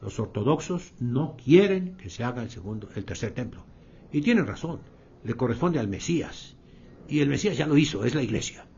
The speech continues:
¿eh? Los judíos, eh, más secularizados sí quieren el tercer templo y lo ven como algo político.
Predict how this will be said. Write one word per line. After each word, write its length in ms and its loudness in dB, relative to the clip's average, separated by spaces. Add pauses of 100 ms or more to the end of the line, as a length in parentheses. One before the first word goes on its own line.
¿eh? 180 0 (1700)
Los 480 -4
judíos, 640 2
eh, 380 -6 (360)
más 280 -6
secularizados 1200 -6 (480)
sí 220 -4
quieren 380 -2 (560)
el 120 -6
tercer 280 -6
templo 320 -10 (200)
y 60 -2
lo 120 2
ven 180 0
como 220 -2
algo 200 -4
político. 480 -10